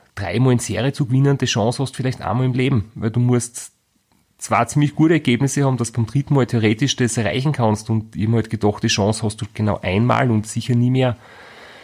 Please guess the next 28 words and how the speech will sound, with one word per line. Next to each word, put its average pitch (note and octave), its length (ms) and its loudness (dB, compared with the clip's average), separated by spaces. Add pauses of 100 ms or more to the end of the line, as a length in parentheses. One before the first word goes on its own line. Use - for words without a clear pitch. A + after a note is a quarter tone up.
(640)
Das A#2 200 0
waren D3+ 100 4
einfach C#3+ 220 2
alles C#3 200 0
Gründe D3 440 4
und - 380 -2 (880)
klar A2 260 0
überlegen C3 420 2
tut B2+ 160 -2
man B2 100 -4
dann B2 100 0
sowieso C3 400 0
auch F#2+ 80 4
nicht G2 180 2
in G#2+ 80 0
so G#2+ 140 -2
einem G#2+ 60 0
Rennen, G2+ 340 -2
weil G2+ 240 0 (920)
du A2+ 60 -6
denkst A2 520 -2 (840)
einfach A2 360 0
an A2+ 100 2
den A2 120 2
Moment A2 440 2
und A2+ 120 -4
du A2 60 0
weißt, G2 440 0